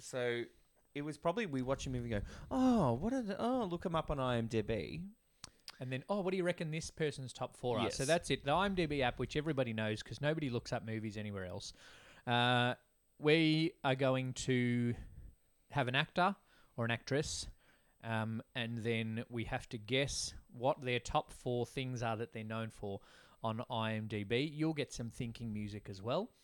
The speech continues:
Speaker 1: Mm-hmm.
Speaker 2: uh, and you can play along at home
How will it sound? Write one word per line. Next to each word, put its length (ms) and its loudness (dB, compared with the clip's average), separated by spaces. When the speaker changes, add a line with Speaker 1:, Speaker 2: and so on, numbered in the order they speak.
Speaker 1:
Mm-hmm. 160 2
Speaker 2:
uh, 260 0
and 140 -6
you 80 -6
can 160 -12
play 260 -2
along 400 -4
at 160 -6
home 460 -4